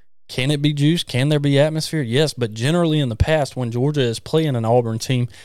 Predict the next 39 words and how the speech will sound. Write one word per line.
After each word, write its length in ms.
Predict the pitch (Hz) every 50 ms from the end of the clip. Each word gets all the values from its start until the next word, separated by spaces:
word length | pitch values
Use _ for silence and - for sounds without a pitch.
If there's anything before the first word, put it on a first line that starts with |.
| - - -
and 100 | 117 117
having 180 | 123 135 123 123
to 60 | 117
go 140 | 123 127 127
to 80 | 120
Jordan-Hare, 540 | 113 120 123 127 120 110 113 131 135 131 120 - - - - -
Auburn 280 | - 123 139 151 151 127
has 300 | 120 135 139 147 143 139
some 160 | - 120 113
players 460 | - - - 143 160 160 139 123 120
who 100 | - 131
are 100 | 123 110
electric 500 | 107 107 107 123 147 156 - 135 110 -
who 360 | - - 139 131 127 123 123 - - - - - - - - - - - - - - - - - - -
stand 340 | - - - 131 151 156 131
out. 360 | 123 143 165 165 - - - - - - - - - - - - - -
Even 280 | - 160 170 175 170 151
when 140 | 147 139 123
Bo 160 | 131 139 143
Nix 300 | 139 143 160 165 - -
was 180 | 131 120 117
there, 160 | - 120 120 113
and 80 | 113
Bo 100 | 117 127
Nix 260 | 135 135 135 120 -
could 200 | - - 151 151
not 200 | 147 139 120 107
beat 160 | 113 123 123 101
Georgia, 380 | 127 120 123 135 139 147 147 - - - - -
still 260 | - - - 170 170
couldn't 200 | - 151 131 123 120
do 140 | 135 139
it 60 | 147 139
even 220 | 139 143 143 127
when 120 | 127 127
he 60 | 123 120
went 200 | 117 127 117 107
to 60 | 107
Oregon, 420 | 110 131 156 175 165 135 120 123